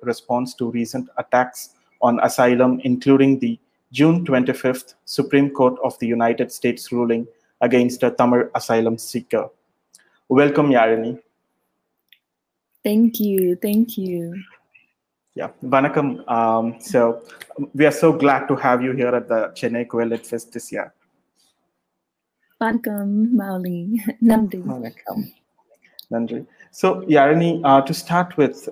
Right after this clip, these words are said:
Speaker 1: um, you know, like, uh, you are a performing artist. You, you are a person who wear multiple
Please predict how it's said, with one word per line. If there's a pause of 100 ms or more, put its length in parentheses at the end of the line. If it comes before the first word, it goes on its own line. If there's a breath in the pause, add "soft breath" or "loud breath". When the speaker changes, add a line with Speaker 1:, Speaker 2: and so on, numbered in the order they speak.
(100)
Speaker 1:
um, (200)
you
know,
like,
uh,
you
are
a
performing
artist.
You,
you
are
a
person
who
wear
multiple